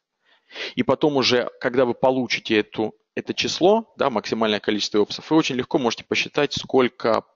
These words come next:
пользователей, м, смогут хранить свои почтовые ящики на этой дисковой системе. Это первый вари-, это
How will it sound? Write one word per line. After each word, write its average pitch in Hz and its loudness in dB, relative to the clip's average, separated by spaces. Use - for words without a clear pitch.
пользователей, 107 0
м, 107 -16
смогут 110 -2
хранить 113 -4
свои 107 -2
почтовые - -2
ящики - -2
на 98 -8
этой - -6
дисковой - -12
системе. - -16
Это 143 0
первый 110 0
вари-, 101 -6
это 117 -4